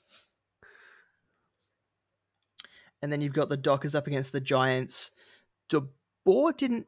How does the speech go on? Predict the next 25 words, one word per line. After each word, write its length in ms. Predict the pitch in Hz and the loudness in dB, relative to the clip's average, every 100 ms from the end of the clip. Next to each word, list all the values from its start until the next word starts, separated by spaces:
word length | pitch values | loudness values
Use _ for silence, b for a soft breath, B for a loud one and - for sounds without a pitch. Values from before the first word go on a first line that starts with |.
| _ | _
tag 560 | - - 156 156 160 | -8 -2 2 2 2
against 340 | 156 143 - - | 0 -2 -4 -8
the 80 | - | -10
Saints. 760 | - - - - - - - _ _ b b b b | -8 -8 -12 -14 -12 -12 -18 _ _ b b b b
So 580 | - 151 143 139 135 131 b b b - | -2 4 6 4 2 -2 b b b -2
I'm 100 | 151 | 2
not 160 | 156 | 2
sure 140 | 185 170 | 4 4
what 160 | 156 | 4
it, 200 | 143 - | 2 -2
the 80 | 143 | -8
plans 400 | 135 143 131 131 | -2 0 2 2
are 160 | 131 123 | 2 0
for 140 | 123 - - - | -6 -12 -16 -8
him 440 | 147 139 135 127 120 _ | -4 -2 -2 -4 -8 _
this 360 | 143 131 143 - | -8 -2 -2 -2
week, 440 | 98 101 160 - - 113 b b b | -2 -2 -2 -6 -20 -20 b b b
um, 460 | 139 127 123 131 127 | -2 0 0 -4 -4
but 220 | 139 127 139 | 0 0 -2
you've 180 | 135 | -6
got 220 | - 139 - | 0 0 2
the 100 | 135 | 0
likes 440 | 131 127 123 - | 2 2 0 -6
of 280 | - 127 113 | -6 -8 -8
Fife, 680 | - - 117 117 117 - | -14 -4 -2 -2 -6 -14